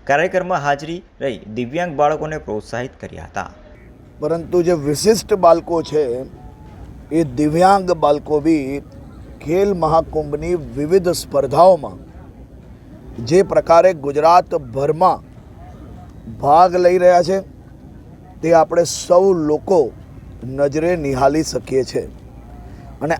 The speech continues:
Speaker 2: આ બાળકોમાંથી બી જે વિશિષ્ટ પ્રકારની રમતની અંદર એમની જે કેપેસિટી છે, એ શોધવાનું કામ ગુજરાત રાજ્ય સરકાર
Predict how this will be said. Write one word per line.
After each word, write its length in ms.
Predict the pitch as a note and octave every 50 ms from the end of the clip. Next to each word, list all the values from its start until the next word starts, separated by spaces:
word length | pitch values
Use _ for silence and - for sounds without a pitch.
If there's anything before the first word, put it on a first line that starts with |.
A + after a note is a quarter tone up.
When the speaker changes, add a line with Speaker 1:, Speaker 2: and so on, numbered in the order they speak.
| - D3+ D#3+ F3+
Speaker 2:
આ 80 | G#3+
બાળકોમાંથી 680 | A#3 C4 B3 A#3+ G#3+ - A3+ A#3 A#3+ A#3+ A3 G3 A3 A3 F#3
બી 120 | D#3 - - - - - - - - - - - - - - - - - - - - - - - - - - - - - - - - - - - - - - - - - - - - B2
જે 100 | C3+ F#3 G3+
વિશિષ્ટ 640 | F3+ D#3 E3 D#3 - - G#3 A#3+ B3+ A3+ - - - G3+ F3 D3+
પ્રકારની 680 | F3 E3 - - F3+ F3+ F#3 F#3 F#3 F#3 G3 G#3+ G#3+
રમતની 720 | G3+ E3+ D#3 D3+ D3+ D#3+ F3+ F#3 - F3 F3+ F#3 F#3 F3 E3+
અંદર 320 | D#3+ D#3 D#3+ F3+ F3+ F3+ F3+ F3 - C#3+ D3
એમની 220 | C#3+ D3 D#3+ E3+ D#3+
જે 80 | F#3 E3+ - -
કેપેસિટી 580 | - D3 - - F#3+ D3+ G3+ A3 F#3 B3+ A#3 D#3+
છે, 100 | - - - - - - - - - - - - - - - - - - - - - - - - - - - - - - - - - - D3
એ 60 | E3 F#3 G3+ G#3+
શોધવાનું 680 | G3+ - - E3+ E3 D#3 D3+ D#3 D#3+ E3+ E3+ F3 F3+ - - E3+
કામ 300 | E3 E3+ F3+ G3 G#3+ F#3 C#3+ C3
ગુજરાત 560 | D3 C#3 C#3+ D3 D#3+ F3 F#3 F#3 - - E3 C#3+
રાજ્ય 380 | C3+ C3+ C3+ C3+ C3 C#3+ D#3 D3+
સરકાર 500 | - - C#3+ C3 - - D3+ D3 D3+